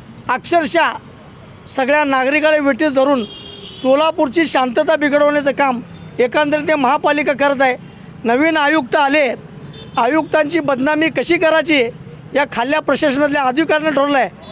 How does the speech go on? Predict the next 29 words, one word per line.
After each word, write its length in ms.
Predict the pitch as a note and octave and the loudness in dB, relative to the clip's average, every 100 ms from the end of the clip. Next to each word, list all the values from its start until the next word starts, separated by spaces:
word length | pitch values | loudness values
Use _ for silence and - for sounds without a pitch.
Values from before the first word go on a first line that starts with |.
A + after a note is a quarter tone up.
| - - | -18 -6
आजच्या 300 | A#3 - D#4 | -4 0 0
दिवसाला 380 | D4+ D4+ D#4 D4+ | 2 2 2 2
आयुक्तांचं 580 | C4+ C#4+ C4+ D4 C#4+ D4 | 2 0 0 0 0 0
काम 220 | D4 D4 | 0 0
इतक्या 280 | C#4 - E4 | 0 0 0
चांगल्या 380 | E4 D4+ D#4 E4+ | 0 0 0 0
पद्धतीचं 480 | D4+ E4 D#4+ D#4+ | 0 0 0 2
आहे, 160 | C#4+ G3+ - - - - - | 2 0 -6 -20 -20 -14 -4
पण 120 | C#4+ | -2
त्यांच्या 380 | C4+ C4 A3 D#4 | 0 0 2 0
कामाला 380 | C#4 C#4+ C#4+ D4+ | 2 0 2 0
कुठं 320 | B3 C#4 D4+ | 0 0 2
तर 120 | D4+ | 2
बो-, 220 | C#4+ A#3+ A#3+ | 2 0 2
गालबोट 440 | B3 C#4 D4 D4+ | 2 2 2 0
लावायचं 380 | C#4+ D4 D4 B3+ | 2 2 0 0
काम 240 | D4 A#3+ F#3 - - - A#3+ | 0 -2 -6 -16 -20 -4 -2
हे 80 | C4+ | 0
खाल्लं 240 | A3+ C#4 D#4 | 0 -2 -2
प्रशासन 460 | C#4+ C#4+ D4+ E4+ | 0 0 0 0
करत 220 | D#4+ C#4+ | 0 2
आहे. 180 | D4+ A3+ - - - - A#3+ | 2 0 -2 -14 -18 -6 -4
मग 100 | C#4+ | 0
त्याच्या 220 | C4 D4+ D#4 | 2 2 2
धिक्काराकरता 800 | C4+ - D#4+ D#4 D4+ D4 A#3 - - - - - | 0 2 2 2 0 0 -2 -4 -12 -20 -6 -2
आम्ही 220 | C4+ D#4 | 0 0
आज 220 | D#4 A#3 | 0 0
झोनला 300 | B3+ E4+ E4+ | 2 2 2
कोल 240 | C#4+ D#4+ | 2 2